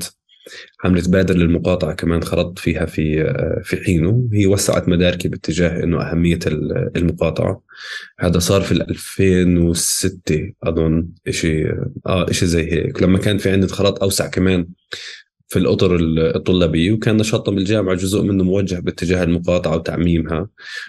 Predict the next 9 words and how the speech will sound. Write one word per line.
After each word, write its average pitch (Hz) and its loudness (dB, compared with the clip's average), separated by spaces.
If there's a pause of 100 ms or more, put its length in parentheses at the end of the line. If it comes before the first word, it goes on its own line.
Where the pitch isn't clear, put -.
وكان 104 0
في 107 0
كمان 98 2
عمل 92 2
مع 85 0
المدارس، 85 0
شوي - 0
كان 95 -2
خفيف، 85 -4